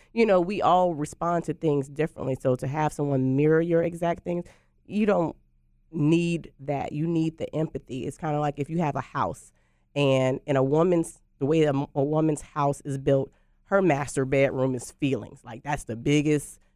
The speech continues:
you know, piece of the house. It's, it's gonna take up a lot of real estate. For a guy, if, if he has his house and you wanna put it in a state of, you know, feelings, it may be a broom closet, but he has one.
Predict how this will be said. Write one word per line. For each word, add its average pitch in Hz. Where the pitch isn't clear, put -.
you 143
know, 123
piece 165
of 139
the 120
house. 123
It's, 127
it's 147
gonna 143
take -
up 135
a 131
lot 131
of 131
real 131
estate. 127
For 165
a 151
guy, 180
if, -
if 147
he 202
has 156
his 185
house 139
and 139
you 135
wanna 143
put 160
it 143
in 131
a 135
state 135
of, 123
you 135
know, 123
feelings, 175
it 320
may 262
be 240
a 262
broom 240
closet, 143
but 147
he 120
has 202
one. 165